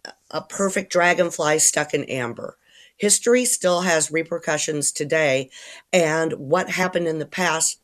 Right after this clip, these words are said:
can certainly impact and influence how we act today.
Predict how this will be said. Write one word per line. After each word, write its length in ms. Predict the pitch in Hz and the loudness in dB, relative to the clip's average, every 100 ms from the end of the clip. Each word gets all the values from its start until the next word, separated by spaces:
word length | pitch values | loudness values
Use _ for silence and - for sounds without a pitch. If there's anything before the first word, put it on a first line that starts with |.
| - | -4
can 160 | 156 | 0
certainly 800 | 135 - 190 - 151 151 151 147 - - - - _ - | 2 2 0 -2 0 2 2 0 -8 -20 -20 -20 _ 0
impact 600 | 208 214 175 160 156 - | 2 2 2 2 0 -4
and 140 | 175 - | -4 0
influence 600 | 208 202 151 147 151 - | 0 0 0 0 -2 -4
how 300 | - 175 170 | 0 2 2
we 280 | 160 175 - | 0 -6 -4
act 460 | 139 131 - - | -4 -4 -8 -10
today. 520 | - 135 127 92 - | -8 -4 -4 -4 -10